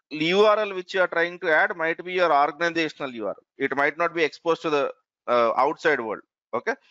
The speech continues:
you can create repositories also. Okay, but that is a beyond the scope of whatever I discuss,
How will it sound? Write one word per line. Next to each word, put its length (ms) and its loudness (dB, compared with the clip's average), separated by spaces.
you 160 0
can 260 0
create 460 0
repositories 600 -2
also. 300 -12
Okay, 180 -2
but 140 2
that 120 2
is 80 -4
a 60 0
beyond 340 0
the 60 4
scope 320 -4
of 160 0
whatever 360 2
I 80 2
discuss, 440 -6